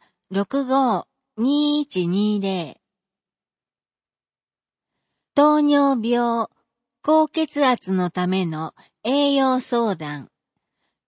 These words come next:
対象、一から三のいずれかに該当する方。一、糖尿病や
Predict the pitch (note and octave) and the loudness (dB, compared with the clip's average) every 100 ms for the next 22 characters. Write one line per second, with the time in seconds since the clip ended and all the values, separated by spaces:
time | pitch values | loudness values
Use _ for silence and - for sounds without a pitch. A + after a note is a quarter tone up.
0 | _ _ C4 C4 C4 - A3 A3 C4 C#4 | _ _ 0 0 0 -2 -2 -2 -2 -6
1 | _ _ _ _ - D4 - - B3 G#3+ | _ _ _ _ -8 -8 -8 -4 -2 -2
2 | G3+ - G3+ F#3+ F3 F3 F3 - _ _ | -4 -2 -2 -2 -2 -4 -6 -10 _ _
3 | - G#3 C4+ C#4+ D4 B3 G3+ E3+ F3+ - | -8 -4 -2 0 -2 -2 -2 -4 -6 -8
4 | F3+ A#3+ C4 - A3+ A3+ - G3 F#3+ - | -2 -2 -2 -2 -2 -2 -4 -4 -6 -8
5 | D#3+ - D#3+ D3+ _ _ _ _ _ _ | -14 -10 -10 -12 _ _ _ _ _ _
6 | _ _ _ _ G#3+ - - A#3+ - _ | _ _ _ _ -10 -10 -8 -8 -8 _
7 | _ _ _ _ F#3+ - D4 D#4 D4+ D4 | _ _ _ _ -10 2 4 4 4 4
8 | D4 C4+ B3 B3+ B3 A3 G#3+ G#3 | 4 4 4 2 2 0 -2 -4